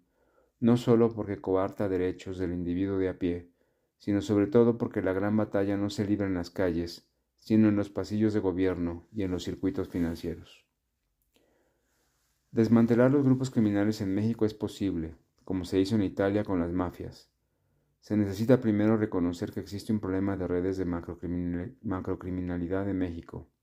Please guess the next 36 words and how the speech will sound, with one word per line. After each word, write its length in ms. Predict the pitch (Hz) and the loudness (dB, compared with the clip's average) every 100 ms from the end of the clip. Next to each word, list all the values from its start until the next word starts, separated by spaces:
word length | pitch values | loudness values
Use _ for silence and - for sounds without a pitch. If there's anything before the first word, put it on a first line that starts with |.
| _ _ _ _ _ - | _ _ _ _ _ 0
cosa 300 | 110 117 123 | 2 4 0
que 120 | 101 | 0
no 160 | 95 | 0
se 160 | 101 107 | 0 2
ha 140 | 95 | 4
hecho 200 | 95 95 | 2 0
en 80 | 98 | -4
trece 280 | 87 87 92 | -4 -6 -4
años, 500 | 87 90 95 127 - _ _ _ _ _ | -4 -4 -4 -8 -14 _ _ _ _ _
y 100 | 127 | 0
crear 380 | 113 107 110 120 | 6 8 6 6
de 80 | |
manera 360 | 120 101 98 98 | 4 4 2 0
honesta 420 | 98 95 101 120 | 0 0 -2 -4
los 140 | 104 - | -4 -4
compromisos 520 | 90 85 82 92 104 | -6 -2 -2 -2 -8
políticos 640 | - 92 90 92 - 101 | -4 -2 -2 -4 -4 -4
para 220 | - 92 | -4 -8
deslindarse 720 | 85 87 82 85 90 104 - 113 | -6 -8 -6 -4 -2 -2 -2 0
de 180 | 95 | 2
ellos 440 | 87 85 82 - _ _ _ _ | 2 -2 -6 -14 _ _ _ _
y 80 | - | 0
desmantelarlos. 920 | 107 98 95 87 78 82 76 78 - _ _ _ _ _ _ _ _ _ _ _ | 0 0 -4 -4 -4 -4 -6 -14 -18 _ _ _ _ _ _ _ _ _ _ _
En 160 | 101 | -6
otros 220 | 95 - 110 | -4 -4 0
países 680 | 98 92 90 120 131 - _ _ _ _ _ | 2 2 0 -4 -6 -12 _ _ _ _ _
se 120 | - | 2
han 100 | 117 | 4
establecido 580 | 131 131 101 95 107 117 | 6 4 4 2 0 2
jurisdicciones 680 | 117 95 87 87 104 101 107 | 0 -2 -2 -4 -4 -4 -4
especiales 720 | 104 95 - 98 87 101 101 | -6 -10 -2 0 0 -2 -6
a 100 | - | -6
partir 260 | 92 104 | -4 2
de 80 | 107 | 2
diagnósticos 720 | 98 92 92 92 107 - 87 | 2 -4 -6 -8 -10 -10 -10
serios. 580 | - 80 78 80 - _ | -6 -6 -6 -12 -20 _